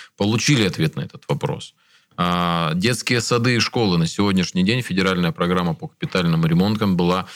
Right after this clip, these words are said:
приостановлена в двадцать четвёртом году. Практически нету объектов, которые были сделаны. Вчера мы получили ответ на этот вопрос, что до, до тридцатого года, э, и детские сады, и школы будут капиталиться, и, в общем, это не может не радовать. Ещё и объёмы там называются достаточно крупные.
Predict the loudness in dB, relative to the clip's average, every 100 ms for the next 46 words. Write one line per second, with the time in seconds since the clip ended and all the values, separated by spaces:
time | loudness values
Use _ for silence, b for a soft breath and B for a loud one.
0 | B -4 -4 -2 0 0 2 0 0 -2
1 | -2 -2 -2 -2 0 0 0 -2 -4 -8
2 | -6 -8 -10 -2 2 2 2 0 2 2
3 | 0 -2 -10 -10 -8 -8 -6 -8 -4 -4
4 | -6 -12 _ _ _ _ -4 0 0 0
5 | 0 0 0 2 2 2 0 -2 -2 -2
6 | 0 0 0 -2 -2 0 -2 -2 -2 -2
7 | 0 0 0 0 0 -2 B B B B
8 | -8 -2 0 2 4 2 0 -2 0 0
9 | 2 0 0 0 2 2 0 -2 -2 -4
10 | -4 -2 0 0 -2 -2 0 0 0 -2
11 | -2 -2 -4 0 4 4 2 0 0 0
12 | 0 -2 -6 -4 0 0 0 0 0 -4
13 | -12 -10 -4 -2 -4 -8 -14 -8 -6 -6
14 | -8 -4 -4 -2 -6